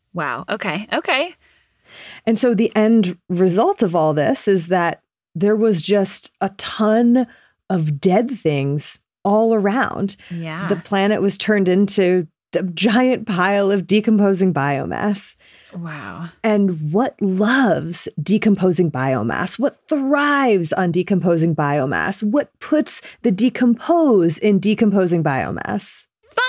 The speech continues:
Speaker 1: Fungus.
Speaker 2: <laughs> That's exactly right.
Speaker 1: <laughs> Ooh.
Speaker 2: Uh-huh. And research supports this. A huge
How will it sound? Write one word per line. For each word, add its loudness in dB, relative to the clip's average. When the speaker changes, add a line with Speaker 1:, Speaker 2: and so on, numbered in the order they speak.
Speaker 1:
Fungus. 0
Speaker 2:
<laughs> -2
That's -4
exactly -4
right. -2
Speaker 1:
<laughs> -4
Ooh. 2
Speaker 2:
Uh-huh. 2
And 2
research 2
supports -2
this. -4
A 2
huge 2